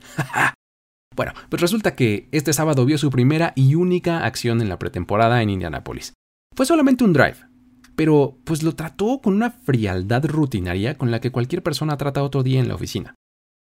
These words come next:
Fue una actuación sólida, eficiente,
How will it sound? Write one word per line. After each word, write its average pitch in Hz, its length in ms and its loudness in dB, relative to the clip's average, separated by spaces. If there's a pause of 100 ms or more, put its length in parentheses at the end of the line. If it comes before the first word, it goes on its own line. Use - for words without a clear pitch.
Fue 175 380 0
una 135 160 -2
actuación 78 340 -10
sólida, 120 500 0 (240)
eficiente, 113 760 -2